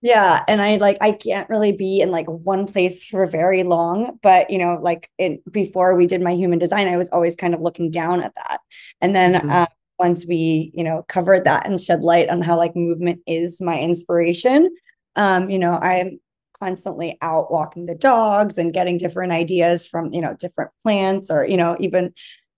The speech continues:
Speaker 1: cloud formations. You know, I feel like I,
Speaker 2: Ah,
Speaker 1: I,
Speaker 2: yes.
Speaker 1: I, I, you know, see everything. I feel like I notice all the little details, and then you can kind of see how that reflects in how detail oriented the brand is.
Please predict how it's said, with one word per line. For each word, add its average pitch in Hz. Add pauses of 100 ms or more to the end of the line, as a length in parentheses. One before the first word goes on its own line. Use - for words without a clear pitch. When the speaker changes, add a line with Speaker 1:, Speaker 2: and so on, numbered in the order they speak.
Speaker 1:
cloud 240
formations. 185
You 190
know, 165
I 170
feel 185
like 185
I, 170
Speaker 2:
Ah, 127
Speaker 1:
I, -
Speaker 2:
yes. - (140)
Speaker 1:
I, 214
I, 190
you 185
know, 170 (220)
see 226
everything. 185
I 170
feel 185
like 175
I 180
notice 170 (100)
all 175
the 180
little 180
details, 226
and 180
then 175 (340)
you 190
can 185
kind 175
of 175
see 185
how 175
that 170
reflects 170
in 170
how 165 (100)
detail 185
oriented 170
the 175
brand 175
is. -